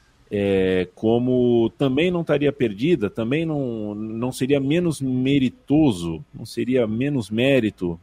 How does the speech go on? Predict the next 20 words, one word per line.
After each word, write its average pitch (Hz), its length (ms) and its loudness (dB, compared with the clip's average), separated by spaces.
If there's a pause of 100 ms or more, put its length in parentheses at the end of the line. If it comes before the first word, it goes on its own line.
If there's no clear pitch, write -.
(140)
por 101 140 -6
parte 110 340 0
do, 98 300 0 (120)
de, 101 100 -14
dos 101 260 -10
torcedores 107 640 0
e 92 40 -10
torcedoras 104 460 -2
do 95 60 -6
Corinthians 104 220 -8
que - 100 -12
vocalizaram 104 760 2
contra 104 340 -8
o - 20 -14
Cuca, 131 340 -2
se - 120 -8
o - 40 -12
Cuca 156 220 -4
não 165 220 2
caísse. 139 500 0